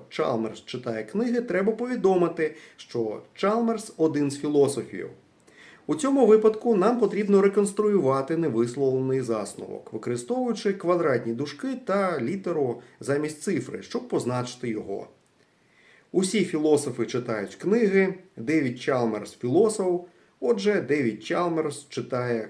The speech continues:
книги. Графічно зобразити ми можемо це так. Як ми бачимо, це у нас міркування, що складається з висновку, який випливає з двох засновків,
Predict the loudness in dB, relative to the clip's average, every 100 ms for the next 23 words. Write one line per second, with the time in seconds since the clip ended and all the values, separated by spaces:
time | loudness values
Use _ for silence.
0 | -10 -2 0 0 -2 -14 -18 _ _ _
1 | _ -20 _ -8 2 2 2 -2 2 2
2 | 2 2 0 0 0 0 0 -2 -2 0
3 | 2 0 0 -2 -4 -4 -2 -2 -6 _
4 | 0 0 -2 -14 -20 _ _ _ _ _
5 | _ _ _ _ _ _ _ _ _ _
6 | _ -6 -6 -2 -2 0 0 -2 -2 -2
7 | -2 2 2 4 0 -4 -6 -4 -4 -2
8 | 0 0 0 -4 -6 -8 -8 -6 -2 0
9 | 0 -2 -2 -2 0 -2 -2 -2 -2 -4
10 | -4 -2 -2 -2 -2 -2 -2 0 0 0
11 | 0 0 -2 -2 0 0 0 -2 -2 -6
12 | -12 -12 -14